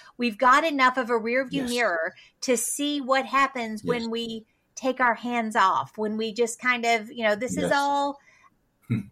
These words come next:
Speaker 1: it, it doesn't hurt anything. It's not harmful, you know,
Speaker 2: Yeah.
Speaker 1: all of this.
Speaker 2: Right.
Speaker 1: But, but we've
Speaker 2: Yeah.
Speaker 1: got, we, we're seeing the carnage that comes by just allowing these platforms and these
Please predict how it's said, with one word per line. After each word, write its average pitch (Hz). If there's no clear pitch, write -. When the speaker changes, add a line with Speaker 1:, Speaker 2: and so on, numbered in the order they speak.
Speaker 1:
it, 226
it 233
doesn't 277
hurt 262
anything. 247
It's 233
not 254
harmful, 247
you -
know, 240
Speaker 2:
Yeah. 220
Speaker 1:
all 311
of 247
this. 247
Speaker 2:
Right. 220
Speaker 1:
But, 247
but 240
we've 262
Speaker 2:
Yeah. 294
Speaker 1:
got, 320
we, 269
we're 269
seeing 311
the 254
carnage 277
that -
comes 285
by 220
just 254
allowing 233
these 277
platforms 214
and 214
these 254